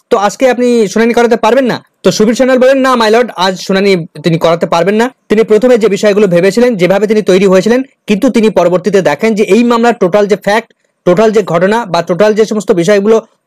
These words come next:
তুলে ধরা দরকার সেগুলো তার কাছে পর্যাপ্ত পরিমাণে এই মুহূর্তে নেই, অর্থাৎ এই মামলাটি আরো বিস্তারিত স্টাডি করা তার প্রয়োজন রয়েছে। এই জন্য এই মামলাটি পরবর্তী দিন অর্থাৎ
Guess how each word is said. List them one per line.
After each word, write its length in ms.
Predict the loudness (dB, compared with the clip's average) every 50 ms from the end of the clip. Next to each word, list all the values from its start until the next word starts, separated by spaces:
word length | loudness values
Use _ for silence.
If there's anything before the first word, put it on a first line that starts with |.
| _
তুলে 180 | 0 2 2 2
ধরা 200 | 2 2 0 0
দরকার 340 | 0 0 -2 0 -2 -2 -4 -6 _ _ -6
সেগুলো 320 | -2 -2 0 2 2 0
তার 200 | 2 0 -2 -2
কাছে 200 | -2 -4 -4 -2
পর্যাপ্ত 380 | -2 -2 0 0 -2 -2 -2 -2
পরিমাণে 340 | 0 0 0 2 2 0
এই 240 | 0 0 0 2 2
মুহূর্তে 340 | 2 2 2 2 2 0 0
নেই, 280 | 2 2 0 0 -2 -6 -14 _ _ -2
অর্থাৎ 280 | -2 0 0 -2 0
এই 180 | 0 0 2 2
মামলাটি 360 | 2 2 0 0 0 0 -2 -2
আরো 220 | 0 0 0 0 0
বিস্তারিত 440 | -2 -4 -4 -2 -2 -2 0 0 -2 -2 -2 -8
স্টাডি 320 | -8 -4 -4 -4 -2 -2
করা 180 | 0 0 0 0
তার 160 | 0 -2 -2
প্রয়োজন 380 | 0 0 0 2 2 0 2
রয়েছে। 280 | 2 0 0 0 -2 -6 -8 _ -18 _ _
এই 140 | 0 0 2
জন্য 220 | 2 2 2 2
এই 180 | 2 2 2 2
মামলাটি 280 | 2 0 0 0 0 0
পরবর্তী 440 | 0 0 0 0 0 -2 -2 0
দিন 180 | 0 0 0 -2 -2
অর্থাৎ 220 | 0 0 0 0